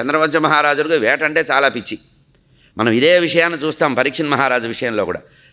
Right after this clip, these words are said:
వేట అనేటువంటి దాంతో వెళ్ళే అనుకోకుండా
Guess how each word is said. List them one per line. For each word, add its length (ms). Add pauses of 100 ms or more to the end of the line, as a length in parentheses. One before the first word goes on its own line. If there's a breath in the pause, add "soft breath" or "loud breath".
(100)
వేట 340
అనేటువంటి 600
దాంతో 380
వెళ్ళే 420
అనుకోకుండా 760